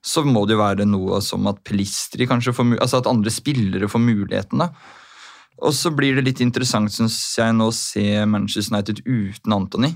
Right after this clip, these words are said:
som har vært liksom den ene selvskrevne spilleren ute på høyrekanten under Ten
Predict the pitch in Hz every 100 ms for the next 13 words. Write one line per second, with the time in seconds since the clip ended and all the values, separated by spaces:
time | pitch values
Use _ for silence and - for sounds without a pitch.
0 | - - - 127 117 110 104 _ - 123
1 | 117 107 107 107 123 101 98 104 107 104
2 | 123 98 - - 101 95 104 - 101 104
3 | 104 101 101 104 95 98 95 - 104 101
4 | - - - - - - 123 117 123 117